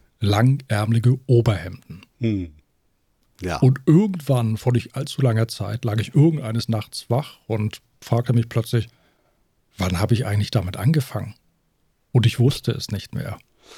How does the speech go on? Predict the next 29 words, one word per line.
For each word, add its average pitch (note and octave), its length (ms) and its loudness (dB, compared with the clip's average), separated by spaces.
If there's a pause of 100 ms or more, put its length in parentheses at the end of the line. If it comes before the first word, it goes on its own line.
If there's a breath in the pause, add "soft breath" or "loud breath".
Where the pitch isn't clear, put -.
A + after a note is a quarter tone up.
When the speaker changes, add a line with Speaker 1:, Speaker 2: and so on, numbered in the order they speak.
(920 soft breath)
Speaker 1:
Ich, - 200 -2
ich B2+ 120 2
habe B2+ 120 2
dann, G#2+ 340 0
äh, G#2 400 -4
mal G#2 200 -4
irgendwie G#2 500 -2 (600)
auf - 220 -8
älteren C3 400 2
Fotos - 560 -6 (220)
geschaut, A#2+ 580 -2 (460)
also G2 240 -2 (280)
auch F#2+ 100 -6
Fotos, A2+ 340 0
wo G#2 140 0
ich G2 80 -2
deutlich, A2 500 -2 (540 loud breath)
deutlich, G2+ 300 2
deutlich G2 260 -2
jünger A#2 420 0 (340)
war A#2+ 260 0
und A#2 140 -4
die G2+ 80 -2
Haare G#2+ 300 2
noch G#2 160 -2
nicht A#2 200 -2
so, G#2 220 -4
so G2 120 -2
angegraut. A2 760 0